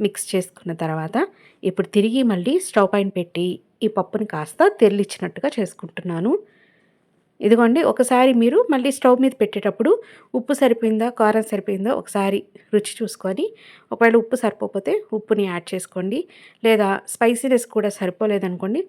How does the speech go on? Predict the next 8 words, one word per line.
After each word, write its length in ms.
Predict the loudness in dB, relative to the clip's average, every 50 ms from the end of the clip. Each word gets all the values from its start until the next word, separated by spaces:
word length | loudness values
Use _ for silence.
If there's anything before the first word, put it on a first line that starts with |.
| 0
కాస్త 280 | 2 2 2 2 0 -4 -4 -4 -2
ఎండు 160 | -4 -4 -4 -4
కారం 220 | -4 -4 -4 -4 -4 -6
వేసుకున్నా 420 | -6 -8 -12 -14 -10 -8 -6 -6 -6 -8 _ _ -20 _ _ _ _ _
సరిపోతుంది. 720 | 0 2 2 2 0 -2 -6 -6 -6 -6 -6 -4 -4 -4 -6 -6 -10 _ _ _ _ _ _ _ _ _ _ _ _
ఇక్కడ 260 | -10 -2 0 0 2 2 0 0 -2
నాకైతే 360 | -2 -4 -4 -4 -4 -4 -4 -4 -8 _ -6 -4
రెండు 220 | -4 -2 -4 -4